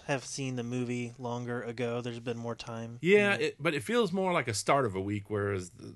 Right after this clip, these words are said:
Speaker 2: when we do it on Sunday, it's like the end of a week.
Speaker 1: Oh, okay.
Speaker 2: You see
Speaker 1: Yeah,
Speaker 2: what I
Speaker 1: that
Speaker 2: mean?
Speaker 1: too,
Speaker 2: So
Speaker 1: yeah.
Speaker 2: it's kinda like a,
Speaker 1: Mm-hmm.
Speaker 2: a weird, uh, little bit. But we, uh, uh, we're going to start the show here with the, the reason why we told you, uh, well, it's not, uh, Charlie Kelly did the,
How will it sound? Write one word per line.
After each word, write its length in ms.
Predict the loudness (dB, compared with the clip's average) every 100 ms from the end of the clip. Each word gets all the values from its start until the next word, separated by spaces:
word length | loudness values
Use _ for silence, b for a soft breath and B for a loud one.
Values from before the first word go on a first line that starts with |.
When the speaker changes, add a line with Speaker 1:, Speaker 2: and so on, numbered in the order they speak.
| -4
Speaker 2:
when 180 | -2 -2
we 60 |
do 220 | 0 0 0
it 60 |
on 140 | 0 -4
Sunday, 340 | -2 0 0
it's 100 | 0
like 160 | -4 -4
the 100 | -2
end 160 | 0 0
of 80 |
a 60 | -2
week. 400 | -8 -12 -16 -10
Speaker 1:
Oh, 320 | -6 -6 -6 -10
okay. 220 | -10 -8
Speaker 2:
You 60 | -2
see 100 | 0
Speaker 1:
Yeah, 60 |
Speaker 2:
what 80 | 2
I 40 | 2
Speaker 1:
that 40 |
Speaker 2:
mean? 200 | 2 0
Speaker 1:
too, 80 | 0
Speaker 2:
So 120 | 0
Speaker 1:
yeah. 40 | 0
Speaker 2:
it's 100 | 0
kinda 220 | -2 2
like 160 | 0 2
a, 40 |
Speaker 1:
Mm-hmm. 240 | -2 -2 -2
Speaker 2:
a 40 |
weird, 400 | 0 2 0 -2 B B B B -6
uh, 320 | -2 0 0
little 220 | 0 -2
bit. 280 | 2 2 4
But 160 | 0 0
we, 260 | -2 -2 -2
uh, 20 |
uh, 760 | 0 2 2 0 -2 0 2 0
we're 60 | 0
going 260 | 0 0 0
to 200 | -2 -2
start 280 | 2 2 2
the 60 |
show 240 | 0 2 4
here 160 | 2
with 200 | 2 0
the, 120 | -4
the 140 | -2 -2
reason 460 | -2 -2 -2 -2
why 480 | 2 4 4 2 -2 B B B B -4
we 200 | -2 0
told 360 | 2 2 2
you, 280 | -2 0 0
uh, 380 | 2 2 2 0
well, 280 | 0 0 -2 -4
it's 80 |
not, 140 | -4 -4
uh, 60 | -4
Charlie 340 | -2 -2 -4
Kelly 320 | -4 -4 -2
did 280 | 2 6 6
the, 140 | 6